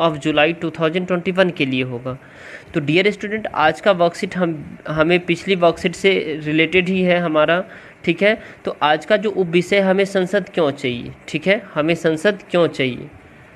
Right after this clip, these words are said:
ठीक है, तो इसे हम proper वे में अच्छे से समझेंगे और इसके साथ साथ मैंने solution भी दिया है।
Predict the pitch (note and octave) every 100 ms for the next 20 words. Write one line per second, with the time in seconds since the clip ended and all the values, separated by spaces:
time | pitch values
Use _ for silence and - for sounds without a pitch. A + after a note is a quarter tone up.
0 | - - - D#3+ G#3+ C4 - - - G3
1 | G3 A#3 G#3+ A3 G#3+ F3 E3 G#3 G3+ G3+
2 | A3 F#3+ - C4 G#3+ G3 F3+ D#3+ D#3+ E3
3 | G3 - F#3+ G#3 - A3 G#3+ F#3+ G#3+ G#3+
4 | G3+ G3 G3 F#3 E3 D#3+ G3+ G#3 F3+ D#3
5 | D3 D#3 E3+